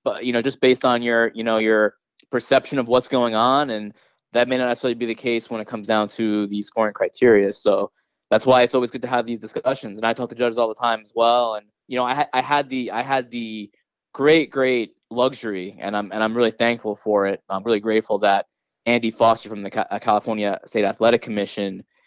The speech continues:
let me jump in on one of the judging calls that they do, training calls, and they, and, and he let me ask questions directly to some of the more high-profile judges in the world, you know, that, that do some of the biggest fights, the title fights in the U F C.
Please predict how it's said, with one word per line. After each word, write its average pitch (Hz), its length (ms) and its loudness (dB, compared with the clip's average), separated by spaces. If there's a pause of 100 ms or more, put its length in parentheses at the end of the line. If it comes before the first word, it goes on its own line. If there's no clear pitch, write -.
(140)
let 117 240 4
me 110 180 2
jump 107 340 0
in 113 200 4
on 101 160 2
one 107 220 2
of 98 160 -4
the 101 260 -2
judging 113 500 0
calls 101 400 2
that 98 120 -10
they 101 200 -6
do, 135 420 4
training 131 360 -4
calls, 98 520 -2 (400)
and 107 360 0
they, 110 160 2
and, 104 260 -6
and 101 380 -6
he 110 140 -2
let 107 180 6
me 101 140 0
ask 95 320 2
questions 107 400 0
directly 113 440 2
to 107 480 0 (280)
some 190 180 2
of 180 60 0
the 165 40 4
more 143 160 2
high-profile 120 680 0
judges 113 640 -8 (160)
in 123 100 -6
the 135 80 -2
world, 131 400 4
you 110 100 -10
know, 107 80 -2
that, 107 200 -4
that 110 160 -4
do 127 120 -4
some 120 220 -6
of 113 60 -12
the 113 80 -6
biggest 117 340 -2
fights, 113 460 0 (280)
the 98 80 -12
title 113 300 2
fights 110 300 0
in 107 80 -12
the 101 80 -10
U 107 120 -2
F 101 100 -4
C. 113 360 -6